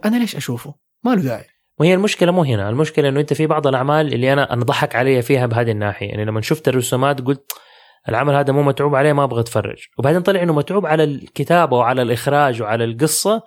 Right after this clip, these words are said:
Speaker 1: والأنيميترز مو تعبانين.
Speaker 2: وال-، لا، مو، لا، مو، مو تعبانين،
Speaker 1: أو
Speaker 2: هذا
Speaker 1: ما
Speaker 2: الستايل
Speaker 1: طلب
Speaker 2: حقهم.
Speaker 1: عليهم يعني،
Speaker 2: <clears throat>
Speaker 1: عشان ال-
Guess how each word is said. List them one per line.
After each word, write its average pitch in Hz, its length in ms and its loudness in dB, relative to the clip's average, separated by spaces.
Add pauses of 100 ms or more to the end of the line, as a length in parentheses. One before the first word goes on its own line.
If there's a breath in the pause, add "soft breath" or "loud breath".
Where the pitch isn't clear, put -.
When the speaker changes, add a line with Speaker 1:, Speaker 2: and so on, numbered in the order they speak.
(100)
Speaker 1:
والأنيميترز 165 640 2
مو 151 120 4
تعبانين. 135 480 -4
Speaker 2:
وال-، 151 360 -2
لا، 214 160 2
مو، 294 120 4
لا، 349 80 4
مو، 320 380 0
مو 170 80 -4
تعبانين، 139 640 0
Speaker 1:
أو 139 160 4
Speaker 2:
هذا 220 80 2
Speaker 1:
ما 175 80 0
Speaker 2:
الستايل 147 420 2
Speaker 1:
طلب 151 140 2
Speaker 2:
حقهم. 127 180 0
Speaker 1:
عليهم 139 420 2
يعني، 139 280 2
Speaker 2:
<clears throat> 156 140 0
Speaker 1:
عشان 147 160 0
ال- 110 220 -4